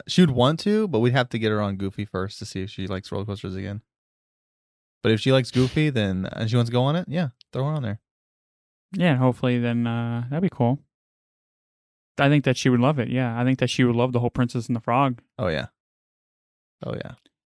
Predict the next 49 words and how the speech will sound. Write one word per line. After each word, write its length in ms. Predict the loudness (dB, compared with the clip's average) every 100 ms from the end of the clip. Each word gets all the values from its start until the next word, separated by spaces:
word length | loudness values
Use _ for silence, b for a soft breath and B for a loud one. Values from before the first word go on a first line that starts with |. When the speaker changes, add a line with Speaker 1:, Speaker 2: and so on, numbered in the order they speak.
| _
Speaker 2:
So 260 | 2 4 4
this 180 | 2 4
part 160 | 4
of 60 | 4
history 300 | 2 2 0
kinda 200 | 2 2
goes 240 | 4 2
over, 560 | 2 0 2 0 0 -2
you 80 | 0
know, 180 | 0 0
the 100 | -2
story 340 | -2 2 4 2
of 80 | 0
the 80 |
ride. 420 | 0 2 2 -2 -2
Once 180 | -2
again, 400 | 0 0 0 -2 0
Disney's 340 | 0 2 0
great 340 | 2 0 0 -4
at, 420 | -4 -2 -4 -2
you 80 | 2
know, 100 | 4
not 100 | 6
only 140 | 6
having 240 | 4 2 2
rides, 380 | 2 2 0 -2
but 100 | -2
having 200 | 0 -2
a 60 |
story 260 | 0 2 2
behind 400 | 2 0 0 0
it. 160 | -2 -2
Speaker 1:
Mm-hmm. 340 | -4 -2 -4 -6 -2
Speaker 2:
Uh, 80 |
I 140 | 2 2
think 120 | 2
this 120 | 2
is 100 | 0
a 60 | 0
great 260 | 2 0 2
story, 220 | 2 2
which 120 | 0
we 60 | -2
kinda 140 | 0 2
talked 180 | 0 2
about 180 | 0
before. 560 | -2 -4 0 2 2 -2 -4
And, 360 | -2 0 0
uh, 460 | 0 0 0 -2